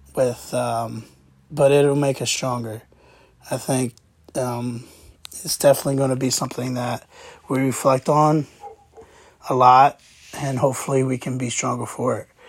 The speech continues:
So just as I close this out, don't let, don't let your negative thoughts consume you, uh, because if you do, it will be very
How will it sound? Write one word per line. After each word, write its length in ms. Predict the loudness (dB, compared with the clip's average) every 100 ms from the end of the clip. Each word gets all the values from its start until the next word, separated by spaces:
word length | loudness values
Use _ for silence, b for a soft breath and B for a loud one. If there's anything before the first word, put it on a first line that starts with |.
| B B B -10
So 300 | 4 8 8
just 600 | 6 2 2 -2 -4 2
as 440 | 6 6 4 -2 0
I 180 | 2 2
close 380 | 4 4 4
this 200 | 2 -2
out, 320 | -2 -2 -4 -8 b b b b b b b _ _ _ _ _ _ _ _ -12 4
don't 340 | 6 6 6
let, 380 | 4 4 2 -2 -10 -10 -10 _ _
don't 320 | 4 4 4
let 260 | 2 2 2
your 280 | 2 2 2
negative 440 | 2 0 0 -4
thoughts 460 | -2 0 0 0 -4
consume 460 | -4 -4 -4 -4
you, 280 | -6 -8 -12 _ b b b b b b _ 0
uh, 180 | 0 0
because 420 | -4 -4 -2 -2
if 200 | -4 -4
you 240 | 0 0 0
do, 720 | 2 6 8 8 6 2 -2 -8 -20 _ 0
it 220 | 2 2
will 380 | 2 6 8 6
be 640 | 2 -2 0 0 -4 -8 B B B B
very 420 | 2 4 4 2